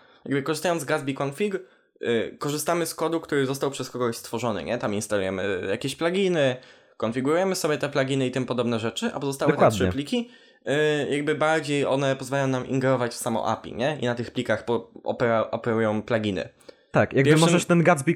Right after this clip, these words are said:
Speaker 2: config zostawić kompletnie pusty, jakby po prostu eksportować sam obiekt i strona nadal będzie działać, tylko że jakby po-,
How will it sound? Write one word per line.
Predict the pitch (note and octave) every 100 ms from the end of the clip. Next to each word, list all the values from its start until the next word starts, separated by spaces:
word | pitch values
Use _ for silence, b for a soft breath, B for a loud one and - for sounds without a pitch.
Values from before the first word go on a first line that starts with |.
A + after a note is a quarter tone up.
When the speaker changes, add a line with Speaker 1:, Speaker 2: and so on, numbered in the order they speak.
| F3
Speaker 2:
config | E3 E3+ - C#3
zostawić | D3 - D3+ D3
kompletnie | D3+ C#3+ D#3 D3+
pusty, | D3 E3 -
jakby | G#2+ A2 G#2+ A#2+ A#2 A#2
po | B2+
prostu | B2 -
eksportować | B2 - - - A#2 A#2
sam | - A#2
obiekt | - B2 G#2 A#2+ - B B B -
i | A#2 A2+ A2+
strona | - A#2+ A#2
nadal | A2+ A#2
będzie | A2 A2+ A2
działać, | C3+ G#2 F#2
tylko | - G#2 -
że | G#2+ G#2+ G#2 G#2 G2+ G2+
jakby | F2 G#2+ G2+ G#2 - -
po-, | A2